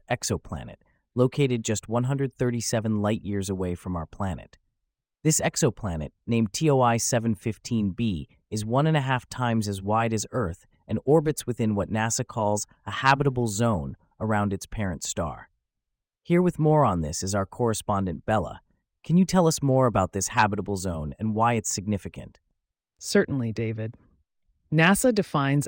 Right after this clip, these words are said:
Speaker 2: a habitable zone as the distance from a star that could allow a planet to have the right temperature for liquid water to form on its surface.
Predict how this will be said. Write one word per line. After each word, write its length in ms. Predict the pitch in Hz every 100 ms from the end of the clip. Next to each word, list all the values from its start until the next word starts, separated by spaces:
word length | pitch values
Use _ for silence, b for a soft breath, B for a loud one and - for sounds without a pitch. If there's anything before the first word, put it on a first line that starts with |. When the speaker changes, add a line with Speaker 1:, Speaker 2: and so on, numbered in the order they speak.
| -
Speaker 2:
a 40 |
habitable 640 | 123 - 160 156 151 127 120
zone 560 | 127 113 95 110 131 _ -
as 140 | 139
the 100 | 143
distance 420 | 139 170 - 214
from 180 | - 196
a 40 |
star 560 | 190 - 170 151 110 107 B B B
that 160 | 123 -
could 120 | 160
allow 300 | 156 160 196
a 60 |
planet 420 | 185 - 175 156 -
to 80 |
have 180 | 131 131
the 100 | 113
right 240 | 127 175 -
temperature 560 | 190 170 156 - 98
for 180 | 101 135
liquid 340 | 131 147 170 143
water 320 | 135 131 113
to 120 | -
form 360 | - 139 131 123
on 120 | 104
its 140 | -
surface. 600 | - 143 - 82 - -